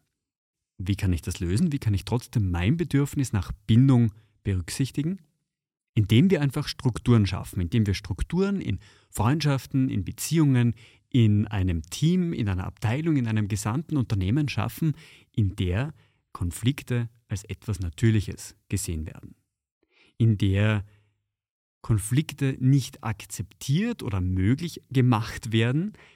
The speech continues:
oder Konfliktmanagement besser gesagt, sondern indem wir tatsächlich Konflikte als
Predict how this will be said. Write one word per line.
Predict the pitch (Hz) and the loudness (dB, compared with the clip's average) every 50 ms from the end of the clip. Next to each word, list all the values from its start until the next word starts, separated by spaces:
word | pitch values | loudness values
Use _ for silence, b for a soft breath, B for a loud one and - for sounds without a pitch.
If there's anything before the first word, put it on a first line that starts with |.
| B B | B B
oder | B 107 - 110 - | B -8 -6 -6 -8
Konfliktmanagement | - - 82 80 87 120 - - - 147 139 139 147 - 147 147 143 139 | -8 -8 -6 -2 -2 -2 -2 -2 -2 0 0 0 0 0 -2 -2 -2 -2
besser | - 139 139 139 147 139 | -4 -6 -6 -4 -4 -4
gesagt, | - 143 - - 160 - - - | -4 -4 -4 -4 -6 -8 -8 -8
sondern | - - 127 120 143 147 147 156 160 151 B B B B B B | -4 0 0 2 2 2 2 0 -2 -4 B B B B B B
indem | - 127 113 - 113 107 110 120 113 | -2 0 0 2 2 2 4 2 2
wir | 110 117 113 110 110 110 b b b b b b - | 2 0 0 -2 -2 -6 b b b b b b -8
tatsächlich | - 101 98 - - 123 - 117 - - 117 113 110 107 - - _ _ _ _ - | -6 -6 -6 -6 -6 -6 -6 -6 -8 -6 -6 -6 -6 -8 -10 -16 _ _ _ _ -6
Konflikte | - 107 98 - - - - - - - - - | -4 -4 -2 -2 -2 -4 -4 -4 -8 -12 -10 -10
als | - - | -10 -10